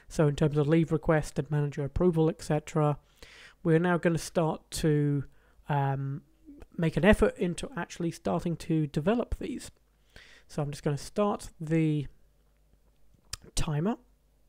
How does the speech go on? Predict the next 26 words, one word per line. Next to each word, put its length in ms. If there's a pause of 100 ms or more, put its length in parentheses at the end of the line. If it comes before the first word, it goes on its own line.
(300)
and 440 (600)
we'll 220
make 260
a 60
go 500
at 360 (840)
starting 640
this 320
one, 320
which 240
is 120
to 80
do 260
with 380 (260)
being 140
able 160
to 80
su-, 180 (160)
submit 520 (140)
a 180
leave 420
request. 500 (1040)
So 120
it 80
does 220
state 460